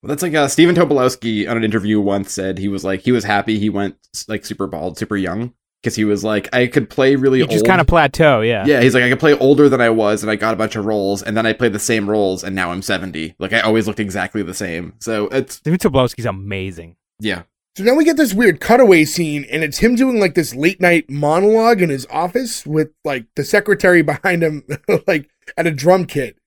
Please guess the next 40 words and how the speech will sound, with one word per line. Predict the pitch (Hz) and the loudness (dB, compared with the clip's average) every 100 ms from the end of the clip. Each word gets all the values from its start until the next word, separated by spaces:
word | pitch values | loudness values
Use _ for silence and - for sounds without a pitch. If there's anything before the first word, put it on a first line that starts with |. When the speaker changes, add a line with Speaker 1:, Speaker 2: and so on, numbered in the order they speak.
| _ - | _ -4
Speaker 3:
At | 190 | -2
the | 226 311 | 0 2
end | 359 | 2
of | 269 | 4
this | 233 220 | 2 4
whole | 202 | 4
bit, | 165 170 160 107 - | 6 4 2 0 0
there's | 170 156 | 0 0
a | |
point | - 220 202 | -2 0 4
where | 185 | 4
the, | 156 147 | 2 0
like, | 156 - | -2 -2
the | 156 | -8
students | - 226 220 - | -4 -4 -4 -2
kinda | 190 180 | 0 0
react | 151 139 143 160 - _ _ _ | 0 0 0 -2 -6 _ _ _
to | - 160 | -2 0
his | 143 143 | 0 -4
jokes | - 131 139 - | -6 -8 -8 -8
and | 180 | -8
stuff. | - 175 - _ _ _ | -4 -6 -8 _ _ _
Is | 160 147 | -2 0
this | 294 | 2
supposed | 359 359 359 | 4 4 2
to | 339 | 2
be | |
something | 285 285 254 220 | 2 2 2 2
that | 156 | 2
really | 151 180 170 | 4 4 4
happened, | 143 147 156 226 202 | 2 0 2 2 4
or | |
is | 170 160 | 4 2
it, | |
like, | 165 147 | 0 0
a | |
weird | 147 175 170 143 | 2 4 2 0
fever | 175 185 170 | -4 2 2
dream | 147 160 151 147 | 2 -2 -2 -4
type? | 147 147 143 | -2 -2 -2